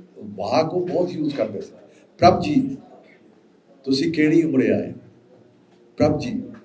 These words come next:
ਪ੍ਰਭ ਜੀ, ਮੈਨੂੰ ਗੀਤ ਉਧਾਰਾ ਹੋਰ ਦਿਓ। ਪ੍ਰਭ ਜੀ, ਇੱਕ ਗੀਤ ਉਧਾਰਾ ਦਿਓ। ਗੀਤ ਉਧਾਰਾ ਹੋ-, ਹੋਰ ਦਿਓ। ਮੇਰੀ ਬੁਝਦੀ ਜਾਂਦੀ ਅੱਗ ਅੰਗਾਰਾ ਹੋਰ ਦਿਓ।" ਇਸ ਤਰ੍ਹਾਂ ਦੇ ਸ਼ਬਦ, ਅ, ਬਟਾਲਵੀ ਸਾਹਿਬ ਨੇ ਬਹੁਤ ਯੂਜ਼ ਕੀਤੇ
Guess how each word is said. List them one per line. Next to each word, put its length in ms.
ਪ੍ਰਭ 180
ਜੀ, 100
ਮੈਨੂੰ 280
ਗੀਤ 260
ਉਧਾਰਾ 340
ਹੋਰ 260
ਦਿਓ। 100
ਪ੍ਰਭ 440
ਜੀ, 180
ਇੱਕ 80
ਗੀਤ 320
ਉਧਾਰਾ 460
ਦਿਓ। 80
ਗੀਤ 220
ਉਧਾਰਾ 480
ਹੋ-, 240
ਹੋਰ 540
ਦਿਓ। 420
ਮੇਰੀ 300
ਬੁਝਦੀ 600
ਜਾਂਦੀ 440
ਅੱਗ 160
ਅੰਗਾਰਾ 640
ਹੋਰ 260
ਦਿਓ।" 120
ਇਸ 120
ਤਰ੍ਹਾਂ 160
ਦੇ 100
ਸ਼ਬਦ, 340
ਅ, 1040
ਬਟਾਲਵੀ 420
ਸਾਹਿਬ 240
ਨੇ 80
ਬਹੁਤ 240
ਯੂਜ਼ 200
ਕੀਤੇ 260